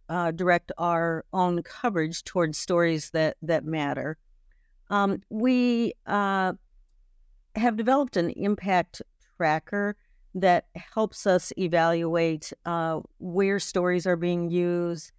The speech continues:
and how broadly they're being used. Um, but A P remains largely a, a B two B business. We, our customers are media organizations who take our content and use it the way,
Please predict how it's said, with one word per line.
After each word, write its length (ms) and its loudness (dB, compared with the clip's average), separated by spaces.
and 160 0
how 240 4
broadly 920 2
they're 200 0
being 360 0
used. 580 -2
Um, 480 0
but 280 4
A 100 4
P 200 0
remains 800 2
largely 540 0
a, 260 -2
a 340 0
B 180 0
two 60 4
B 300 0
business. 720 -2
We, 640 0
our 120 2
customers 640 0
are 240 2
media 380 0
organizations 800 -2
who 200 -4
take 340 -2
our 160 0
content 480 -4
and 220 0
use 180 -2
it 140 -4
the 80 -2
way, 180 2